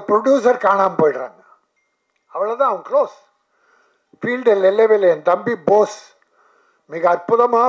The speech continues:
பேசினார். A to Z அத்தனை கருத்துக்களை நிறைவா சொன்னார்.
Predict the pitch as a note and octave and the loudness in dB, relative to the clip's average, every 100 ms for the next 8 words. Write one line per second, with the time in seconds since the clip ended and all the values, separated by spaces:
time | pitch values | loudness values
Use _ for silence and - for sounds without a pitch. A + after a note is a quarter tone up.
0 | A#3+ G3 - C3+ B2 - _ _ _ _ | -2 -6 -6 -14 -14 -16 _ _ _ _
1 | _ _ _ _ _ _ _ _ _ _ | _ _ _ _ _ _ _ _ _ _
2 | _ _ _ F3 B3+ B3+ A#3+ F3 G#3+ G#3 | _ _ _ -2 -2 0 -6 0 0 0
3 | D#3 A#2+ - _ _ _ D3+ - - A3+ | -10 -14 -18 _ _ _ -12 -12 -6 -4
4 | A#3+ B3+ C4+ G#3 G#3+ G#3+ G3 G#3+ G#3 D3+ | -2 -2 0 -2 -2 -4 -2 0 0 0
5 | C3+ D3+ E3+ F#3+ G3 G3 D3+ C#3 A#2+ A#2 | -10 -8 -4 -4 -2 -2 -2 -6 -12 -18